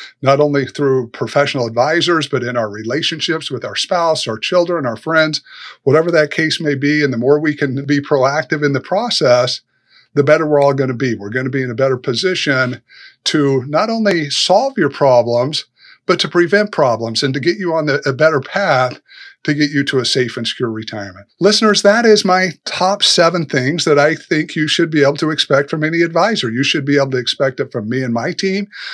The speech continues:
I would expect it from any other advisors that are out there. Again, if you're not getting these services, maybe the first thing is to have a conversation, to, to talk to your advisor, figure out how they can best help you. And again, we're here to make sure that we're doing it on our end.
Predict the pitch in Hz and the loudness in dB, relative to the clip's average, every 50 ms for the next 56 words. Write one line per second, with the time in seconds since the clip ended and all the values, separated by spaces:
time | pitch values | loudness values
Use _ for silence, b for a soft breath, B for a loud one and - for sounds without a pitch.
0 | B B - 117 120 123 123 131 127 - - - 147 147 143 156 151 139 - 143 | B B -8 -6 -6 -2 -2 0 0 0 0 2 2 2 2 0 -2 -2 0 0
1 | 123 120 131 139 147 143 139 139 139 135 131 127 135 131 135 139 135 - 135 120 | 0 0 0 2 2 2 2 2 2 0 0 2 2 2 2 0 0 -2 -2 -2
2 | - 127 120 120 120 127 156 160 - 214 226 254 208 151 160 165 147 127 - 135 | -2 -2 -2 0 2 2 2 2 2 2 0 2 0 0 0 0 -2 -2 -2 -2
3 | 120 120 135 135 156 135 - - - 139 143 165 185 214 208 - B B B B | -2 0 0 0 -2 -2 -4 -2 0 2 2 2 0 -2 -4 -8 B B B B
4 | B B B B - 190 196 190 - 214 208 226 262 247 - 302 226 - 285 294 | B B B B -2 0 0 2 2 2 2 2 2 0 -2 -4 -4 -2 -2 -2
5 | 285 262 240 233 - 220 214 214 - 226 226 233 226 208 - - 190 160 156 170 | 0 -2 -2 2 4 4 4 4 2 0 0 2 2 2 2 2 2 2 2 0
6 | 175 - - 185 175 175 170 151 - - 160 175 190 - 262 254 214 165 147 143 | 0 0 0 -2 -2 0 -2 -2 0 2 2 2 0 0 0 0 2 2 0 0
7 | - 151 - - 151 160 160 - 180 170 156 151 143 151 143 147 165 170 220 220 | -2 -4 -2 2 2 2 2 0 -2 -4 -4 -4 -4 -4 -4 -2 -2 -2 -2 -4
8 | 208 - 160 160 160 165 160 160 143 - 160 156 151 156 151 147 147 139 139 151 | -4 -4 -6 -6 -4 -2 -2 -2 0 2 0 0 0 -2 -4 -4 -4 -2 0 0
9 | 147 143 - - - 151 160 160 - 170 170 233 277 247 160 123 - B B B | 0 0 -2 -2 -2 -2 -2 0 0 2 2 2 4 2 0 0 -4 B B B
10 | B B B B B 226 196 143 127 208 247 - 156 165 165 165 151 135 131 131 | B B B B B 0 0 4 4 4 4 4 2 2 2 2 2 0 0 -4
11 | 123 123 147 151 165 160 - 165 165 156 147 123 135 160 165 156 160 156 160 151 | -6 -2 0 0 0 0 -2 -2 -2 0 0 0 0 0 0 -2 -4 -4 -4 -4
12 | 156 143 143 139 131 135 170 247 247 175 131 127 127 139 160 190 | -2 0 0 0 0 0 0 2 2 2 2 2 2 0 -2 -4